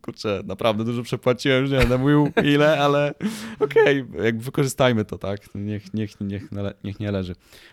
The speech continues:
Speaker 1: Em, no, więc jakby to, e, zawsze czułem, że to może być fajne, jakby handlowanie czymś,
Speaker 2: Mhm.
Speaker 1: co jest cyfrowe, no bo patrz, nie masz logistyki, nie masz, e, w przypadku dzieł sztuki to w ogóle jest problem z ubezpieczeniami,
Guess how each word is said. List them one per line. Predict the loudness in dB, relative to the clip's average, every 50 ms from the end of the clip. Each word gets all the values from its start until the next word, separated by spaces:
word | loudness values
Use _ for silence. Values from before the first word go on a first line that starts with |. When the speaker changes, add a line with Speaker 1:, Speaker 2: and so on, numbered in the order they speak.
| -20 -12
Speaker 1:
Em, | -4 -2 0 0 0 0 0 0 0 -2 0 0 0 -2 -2 -2 -2 -2 -4 -6 -8 -10 -8 -4
no, | -2 0 0 0
więc | -2 -2 -2 -2
jakby | -4 -6 -4 -2 0 0 0 0 -2 -6 -12 -18 -8
to, | -4 -4
e, | -4 -4 -8 _ _ _ _ _ _ _ _ _ _ -4 -4 -4 -4 -6 _ _ _ -12 -12 -10 -10 -8 -6 -2
zawsze | -2 -2 -2 -2 -4
czułem, | -6 -2 0 2 4 4 4 2 2 -2 -4 -6
że | -6 -4 -4 -4
to | -2 -2 -2
może | 0 -2 -2 -4
być | -6 -8 -6
fajne, | -2 0 0 2 2 0 -2 -4 -6 -8 -8
jakby | -6 -6 -6 -6
handlowanie | -6 -8 -6 -6 -4 -2 -2 -2 -2 -2 -2
czymś, | -4
Speaker 2:
Mhm. | -4 -6 -6
Speaker 1:
co | -6
jest | -8 -10 -10
cyfrowe, | -10 -6 -2 -2 0 2 2 2 0 -2 -10 -20 -20 _ _
no | -8
bo | -8 -6
patrz, | -4 -4 -4 -2
nie | -2 -2
masz | -2 -2 -4 -4
logistyki, | -6 -6 -6 -6 -6 -8 -10 -8 -6 -4 -2 -2 -2
nie | -2 -2 -2
masz, | -2 -4 -4 -4 -4 -4
e, | -2 0 0 0 0 0 -2 -2 -4 -4 -6
w | -6
przypadku | -8 -8 -6 -6 -6 -6 -4 -4
dzieł | -2 -2 -2 -2
sztuki | -4 -8 -14 -18 -12 -10
to | -8 -8
w | -8
ogóle | -6 -4 -2 -2 0
jest | -2 -2 -4
problem | -6 -6 -4 -4 -4 -4
z | -2
ubezpieczeniami, | -4 -4 -4 -6 -8 -8 -4 -2 0 0 0 -2